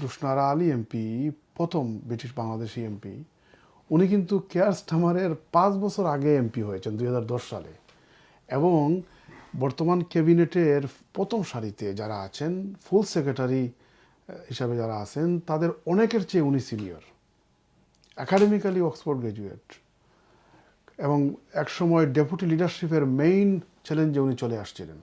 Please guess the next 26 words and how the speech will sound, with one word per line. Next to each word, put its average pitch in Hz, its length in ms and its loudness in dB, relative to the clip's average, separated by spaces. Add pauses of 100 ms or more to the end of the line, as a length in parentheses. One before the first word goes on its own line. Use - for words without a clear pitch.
(1300)
এবং, 139 420 2
আহ, 131 480 -2
ওভারসিজ 139 360 0
ডেভেলপমেন্ট, 131 600 0
ডেভেলপমেন্ট 127 560 -2
বলেন 123 360 -2
বা 123 380 -2
all 131 160 -2
parliamentary 127 720 -4
group 120 240 -2
বলেন 123 420 -6
বা 120 120 -6
শ্যাডো 123 300 -4
ক্যাবিনেটের 127 460 -2
বিভিন্ন 208 580 0
ডিপার্টমেন্টে 135 520 -4
তার 127 180 -4 (340)
কাজ 127 200 -6
করার 127 220 -2
অভিজ্ঞতা 113 400 -6
আছে। 90 400 -14
সুতরাং 170 240 -4 (520)
তাকে 139 540 0 (140)
ফুল 196 220 -2
সেক্রেটারি 131 500 -4
হিসাবে 123 520 -4